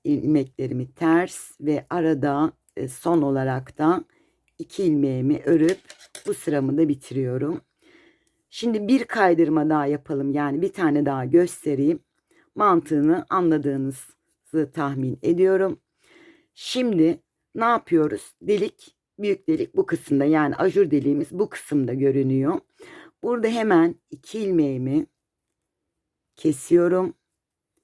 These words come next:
Bir tane artırmamı yapıyorum. Arada iki tane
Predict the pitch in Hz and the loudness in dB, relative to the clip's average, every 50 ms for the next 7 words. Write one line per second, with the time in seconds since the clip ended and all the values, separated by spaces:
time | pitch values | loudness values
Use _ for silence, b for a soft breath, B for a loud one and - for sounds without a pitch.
0 | _ _ _ _ _ _ _ _ _ _ _ _ _ _ _ _ _ _ - 175 | _ _ _ _ _ _ _ _ _ _ _ _ _ _ _ _ _ _ -8 -4
1 | 175 175 208 220 226 - - - 202 180 165 160 165 160 156 147 147 - - - | -2 0 2 0 0 -2 -4 -2 2 4 4 4 4 4 2 0 -2 -6 -8 -8
2 | 151 139 139 139 131 131 131 127 139 147 139 - - 180 175 175 175 190 185 160 | -6 -4 -4 -4 -4 -4 -4 -4 -4 -4 -6 -4 -2 0 0 2 0 -2 -4 -6
3 | - _ - - 175 170 156 147 139 139 - - - - - - - - 170 156 | -10 _ -6 -2 0 0 0 0 -2 -4 -6 -8 -12 -20 -20 -12 -4 0 0 2
4 | 147 143 143 143 147 - - | 2 2 2 4 4 2 2